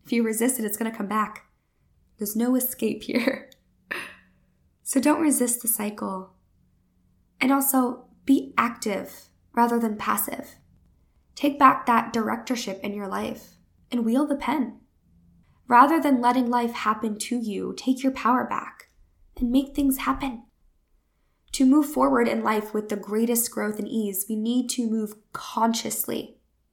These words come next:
with a level of directorship, with control and what we can control. And the more you become aware of these cycles, and the more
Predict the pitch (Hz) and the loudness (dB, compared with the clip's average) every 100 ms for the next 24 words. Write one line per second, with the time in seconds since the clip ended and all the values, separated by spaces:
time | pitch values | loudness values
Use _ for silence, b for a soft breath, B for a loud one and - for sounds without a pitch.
0 | _ _ _ _ - 233 233 208 202 190 | _ _ _ _ 0 4 4 0 -2 -2
1 | 190 190 190 - - 208 - 196 190 214 | -2 -8 -6 -8 -8 -10 -10 -10 -4 -4
2 | 220 - 220 208 - 208 190 190 - 208 | -4 -8 -8 -8 -6 -6 -4 -8 -8 -6
3 | 202 214 208 202 190 196 - 208 190 - | -4 -4 -6 -8 -10 -12 -10 -10 -10 -14
4 | _ _ _ _ _ _ _ _ _ _ | _ _ _ _ _ _ _ _ _ _
5 | _ _ - 240 233 226 233 226 254 254 | _ _ -4 -2 -2 -2 0 0 0 0
6 | 240 233 233 214 196 196 196 202 196 202 | -2 -2 -2 -2 -2 -2 -4 -4 -6 -6
7 | - - - - - _ _ b b b | -8 -8 -8 -8 -12 _ _ b b b
8 | - 214 202 202 190 185 - _ _ _ | -6 -4 -4 -6 -12 -14 -16 _ _ _
9 | - 233 226 233 240 247 247 254 | -4 0 2 2 4 4 2 -2